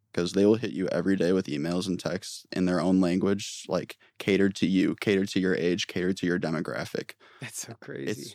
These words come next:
Speaker 1: actually insane. So, I mean, the best thing is just utilizing new technologies. Um, there's plenty of different things for whatever you really wanna do.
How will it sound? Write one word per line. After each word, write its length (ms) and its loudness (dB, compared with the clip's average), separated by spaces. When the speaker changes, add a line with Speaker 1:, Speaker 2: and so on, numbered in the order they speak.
Speaker 1:
actually 420 0
insane. 480 -2
So, 240 0
I 80 0
mean, 320 0
the 80 0
best 280 0
thing 200 4
is 600 -2
just 360 -2
utilizing 600 2
new 100 0
technologies. 1160 0
Um, 440 -6
there's 320 -6
plenty 260 2
of 100 -2
different 320 0
things 240 0
for 140 -8
whatever 220 -2
you 140 2
really 180 2
wanna 240 0
do. 420 2